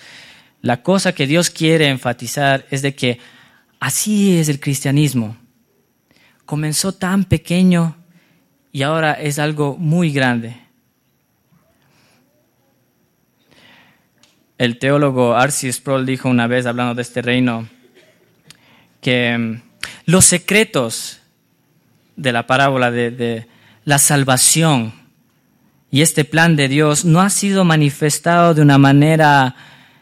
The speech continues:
pomposa, llamativa. No. Sino que fue manifestada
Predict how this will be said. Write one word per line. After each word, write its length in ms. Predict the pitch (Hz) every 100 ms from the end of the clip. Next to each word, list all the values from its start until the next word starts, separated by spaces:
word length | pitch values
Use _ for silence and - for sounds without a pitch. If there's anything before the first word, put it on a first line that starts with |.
| _ _ _ _ _ _
pomposa, 880 | - 160 147 226 202 175 - 117 117 - _ _ _ _ _ _ _ _ _ _ 1077 1077 _ _ _ _ _ _ _ _ _ _ _ _ _ _ _ _ _ -
llamativa. 680 | 156 165 156 196 208 123 - - _ _ _ _ _ _ _ _ _ _ _ _ _ _ _ _
No. 420 | 120 156 151 - _ _ _ _ _ _ _ _ _ _ _ _ _ _
Sino 320 | - 143 143
que 120 | 147
fue 180 | 196 226
manifestada 1160 | 220 214 196 180 - 185 196 147 147 160 _